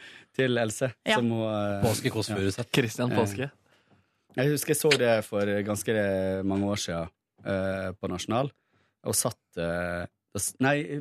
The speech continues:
Speaker 1: på Torshov Teater.
Speaker 2: Ja, det samme.
Speaker 1: Og
Speaker 2: Det
Speaker 1: da s-,
Speaker 2: var
Speaker 1: ja.
Speaker 2: Nasjo-, Nationaltheatret, avdeling Torshov,
Speaker 1: Ja.
Speaker 2: som jeg tror mange har gått på en smell. I hvert fall to venner som jeg skulle på, eh, se den forestillingen i lag med, de, eh, dukket opp nede i sentrum.
Speaker 1: Åh.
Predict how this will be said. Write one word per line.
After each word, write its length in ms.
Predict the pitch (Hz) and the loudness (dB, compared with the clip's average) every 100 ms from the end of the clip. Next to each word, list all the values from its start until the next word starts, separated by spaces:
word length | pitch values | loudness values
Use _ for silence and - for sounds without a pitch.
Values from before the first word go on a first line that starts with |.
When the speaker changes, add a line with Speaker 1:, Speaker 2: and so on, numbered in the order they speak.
| 151 | -8
Speaker 1:
på 80 | 147 | -10
Torshov 300 | 151 135 139 | -8 -8 -2
Teater. 180 | 143 127 | 0 4
Speaker 2:
Ja, 200 | 285 277 | 2 2
det 80 | - | 0
samme. 220 | 277 254 | 0 2
Speaker 1:
Og 60 | 262 | 4
Speaker 2:
Det 80 | 277 | 6
Speaker 1:
da 40 | |
s-, 100 | 277 | 6
Speaker 2:
var 120 | 262 | 4
Speaker 1:
ja. 240 | 240 233 240 | -2 0 0
Speaker 2:
Nasjo-, 320 | 202 247 226 | 0 -2 0
Nationaltheatret, 720 | 233 233 226 226 240 240 - | 0 2 0 2 -2 -2 -4
avdeling 580 | 208 185 208 220 208 180 | -4 0 2 4 2 -2
Torshov, 340 | 214 233 - 220 | -4 -4 2 2
Speaker 1:
Ja. 100 | 190 | 2
Speaker 2:
som 300 | - 214 220 | 0 0 0
jeg 160 | 247 | -2
tror 220 | 254 254 233 | 0 0 2
mange 220 | 240 254 | 0 2
har 80 | 214 | 0
gått 160 | 208 | 0
på 80 | - | 0
en 60 | 202 | 0
smell. 240 | 233 294 | 2 2
I 340 | 294 - - - | 0 -8 -10 -2
hvert 120 | 240 | -2
fall 240 | - 233 | 2 0
to 160 | 208 240 | 2 2
venner 280 | 208 214 208 | 2 2 -2
som 140 | 202 | 0
jeg 100 | 202 - | -2 -2
skulle 220 | 185 190 | 0 0
på, 160 | 185 180 170 170 | 2 2 4 2
eh, 240 | 170 175 196 | 2 2 -2
se 200 | - 196 | 0 0
den 140 | 180 | 2
forestillingen 540 | 190 190 202 208 196 | 0 0 0 -2 0
i 60 | 175 | 0
lag 140 | 175 | 0
med, 200 | 185 185 - - - - | 0 -2 -4 -18 -20 -2
de, 400 | 196 220 220 220 | 2 6 6 6
eh, 840 | 208 208 208 202 196 196 196 202 | 4 4 6 6 6 6 4 4
dukket 320 | 202 202 - 202 | 2 0 0 -2
opp 140 | - | 0
nede 240 | 185 180 180 | -2 2 2
i 320 | 170 170 175 | 2 0 0
sentrum. 400 | - 180 - - | -2 -2 -4 -6
Speaker 1:
Åh. 260 | 98 87 | -4 -2